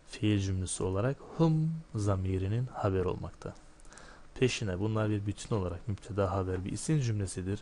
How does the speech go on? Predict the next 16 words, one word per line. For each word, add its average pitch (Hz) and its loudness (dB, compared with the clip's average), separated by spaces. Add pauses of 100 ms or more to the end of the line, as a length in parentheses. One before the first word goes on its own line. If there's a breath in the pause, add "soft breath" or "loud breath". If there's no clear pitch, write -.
(180)
Cümle 113 2
olarak 92 -2
da - -2
el 104 4
etfal 101 0
kelimesinin 104 -2
hali 101 2
olmakta. 98 0 (680 loud breath)
Madem 107 2
ki 110 0
cümle 101 2
olarak 101 2
haldir, 104 0
öyleyse 95 0
mahallen 92 -2
mensuptur. - -6